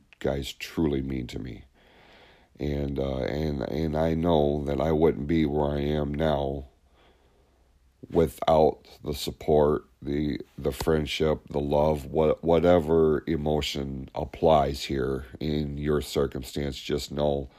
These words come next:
how appreciative and how thankful I am for each and every one of you.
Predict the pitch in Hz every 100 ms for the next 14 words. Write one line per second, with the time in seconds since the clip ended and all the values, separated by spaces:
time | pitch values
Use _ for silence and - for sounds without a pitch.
0 | - - _ - 80 73 - - 78 -
1 | 73 69 67 67 64 - 69 78 71 65
2 | - - 80 64 - 58 57 - - 73
3 | 67 73 76 64 58 - _ - - -
4 | - 78 73 80 76 - 71 67 69 67
5 | 64 64 50 50